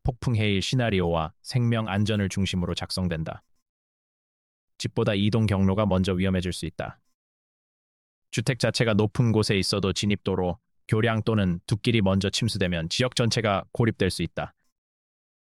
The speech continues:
대피에는 시간이 필요하다. 인구가 많은 해안 지역에서는 폭풍이 가까워지기 전에 낮은 구역부터 단계적으로 이동시켜야 교통 정체를 줄일 수 있다. 지도는 건물의 구조 안전성을 직접 판정하지 않는다.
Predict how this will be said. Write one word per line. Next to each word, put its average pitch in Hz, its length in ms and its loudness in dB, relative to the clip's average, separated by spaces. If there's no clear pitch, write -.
대피에는 101 420 0
시간이 95 300 0
필요하다. - 500 -2
인구가 113 360 4
많은 107 260 2
해안 120 220 4
지역에서는 95 720 0
폭풍이 123 360 -2
가까워지기 101 600 -2
전에 92 400 -2
낮은 98 280 -2
구역부터 104 560 -2
단계적으로 104 600 0
이동시켜야 92 840 -4
교통 107 320 2
정체를 98 480 -2
줄일 95 240 -2
수 - 140 -6
있다. - 280 -8
지도는 120 640 2
건물의 117 340 4
구조 113 240 4
안전성을 95 500 2
직접 - 320 -4
판정하지 98 460 -2
않는다. 80 420 -6